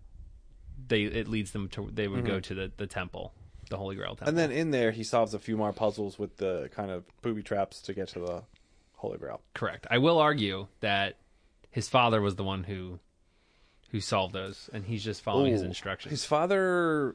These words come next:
Speaker 2: wrote stuff down, but
Speaker 1: I mean,
Speaker 2: I don't
Speaker 1: he
Speaker 2: know if he knew what they meant.
Speaker 1: Uh, I mean, I guess, all right, I see what you're saying.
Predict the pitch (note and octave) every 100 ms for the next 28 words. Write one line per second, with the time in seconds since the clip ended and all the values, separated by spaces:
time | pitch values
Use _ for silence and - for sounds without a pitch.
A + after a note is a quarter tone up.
0 | - B2+ B2 C3 B2 - A#2+ - - A2
1 | C3 E2 - - - - A#2+ B2+ C#3+ D#3
2 | D3 B2+ B2+ A#2 G#2 G2 F2+ G2+ - _
3 | _ - - _ _ _ A2 - C3 C3
4 | B2 G#2 - _ _ _ _ _ _ _
5 | _ _ _ _ - - - E3+ F#3 F3+
6 | D3+ F#3+ F3+ C3 D3 E3 D3+ A2+ G2 G2
7 | F#2+ F#2+